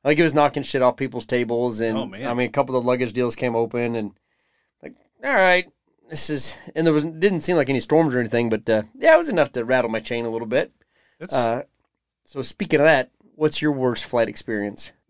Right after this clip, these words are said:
Speaker 2: Uh, so I think I might have two. One would be Canada on a, one of those fly-in
Speaker 1: Oh,
Speaker 2: prop planes.
Speaker 1: a bush plane?
Speaker 2: Yeah, no one tells you that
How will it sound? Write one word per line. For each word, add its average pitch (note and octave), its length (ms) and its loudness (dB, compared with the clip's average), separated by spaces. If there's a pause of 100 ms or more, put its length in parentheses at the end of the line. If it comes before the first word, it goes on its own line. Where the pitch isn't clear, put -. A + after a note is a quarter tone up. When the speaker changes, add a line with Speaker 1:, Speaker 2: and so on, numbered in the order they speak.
Speaker 2:
Uh, D#3 120 -10
so F#3+ 180 -2
I F3 140 -2
think G3+ 180 -8
I F3+ 60 -2
might D#3+ 360 -4
have D#3 200 -4 (260)
two. A#2 360 -4
One B2 380 -4
would D3 180 -6
be C3+ 400 -6 (340)
Canada C3 400 -6
on A#2 180 -8
a, G#2 80 -8 (480)
one B2 140 -12
of - 20 -10
those A2 140 -10
fly-in A#2 640 -8
Speaker 1:
Oh, C3+ 440 2
Speaker 2:
prop B2+ 220 -4
planes. C#3+ 300 -6
Speaker 1:
a A2+ 80 -6
bush C3+ 280 -2
plane? D#3+ 380 0
Speaker 2:
Yeah, D3 320 0
no D3 160 -2
one E3+ 380 -4
tells D#3+ 320 -6
you C3+ 80 -2
that A#2 240 -4